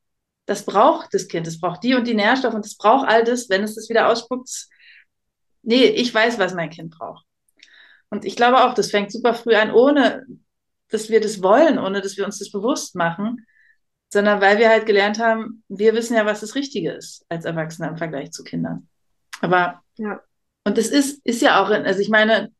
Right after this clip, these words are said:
Speaker 1: du kannst auch ein Kind ja auch nicht fragen, „Willst du jetzt geimpft werden oder nicht?“ Also auch das ist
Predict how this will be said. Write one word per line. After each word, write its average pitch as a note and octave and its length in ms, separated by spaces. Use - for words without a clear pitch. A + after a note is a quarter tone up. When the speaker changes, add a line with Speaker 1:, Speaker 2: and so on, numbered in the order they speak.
Speaker 1:
du - 60
kannst G#3+ 260
auch A3 40
ein G#3 100
Kind A#3 200
ja G3+ 120
auch G3+ 40
nicht G#3 180
fragen, G3+ 440
„Willst G3+ 220
du A3 40
jetzt G#3 160
geimpft A#3 300
werden D#3+ 200
oder D#3 180
nicht?“ D#3+ 300
Also F3 260
auch E3+ 140
das G#3+ 200
ist - 180